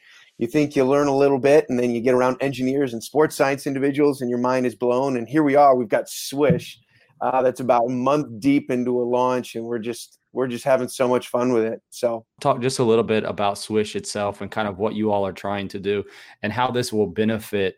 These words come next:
Speaker 2: players and coaches, their programs, because obviously, uh, as coaches listen to this, this is something that, uh, I feel like, having talked to you a little bit, but they can really revolutionize and help in the training and the development of,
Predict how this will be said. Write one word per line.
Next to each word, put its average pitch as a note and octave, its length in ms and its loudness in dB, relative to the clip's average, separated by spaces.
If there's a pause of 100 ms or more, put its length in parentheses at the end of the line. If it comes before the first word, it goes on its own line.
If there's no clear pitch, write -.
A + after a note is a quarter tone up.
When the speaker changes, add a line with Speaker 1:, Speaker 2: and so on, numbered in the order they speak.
Speaker 2:
players G#2 560 0
and G2 260 -6
coaches, G2+ 480 -4
their F#2 140 -6
programs, G2 680 -4
because - 240 -12
obviously, F#2+ 680 -2 (460)
uh, F#2 180 -4
as G2+ 180 -4
coaches G#2+ 380 0
listen G#2+ 380 0
to G#2+ 140 0
this, G2 360 -2 (160)
this A2 180 -2
is A#2 160 -4
something A2+ 460 0
that, G2 280 -2
uh, F2+ 200 -8
I A2+ 160 0
feel G2+ 320 0
like, G2 240 0
having G2 240 -2
talked G#2 240 -2
to F#2 80 -10
you G#2 180 0
a - 20 2
little F#2+ 140 0
bit, F#2 260 -2
but - 220 -6
they G#2 120 -2
can G2+ 220 -2 (380)
really A#2+ 220 2
revolutionize A2 840 0
and F#2+ 120 -4
help A#2 480 0
in G#2+ 160 -2
the G2 140 -2
training G#2+ 540 -2
and F#2+ 120 -4
the F#2+ 60 -6
development G2+ 580 -2
of, G2 240 -6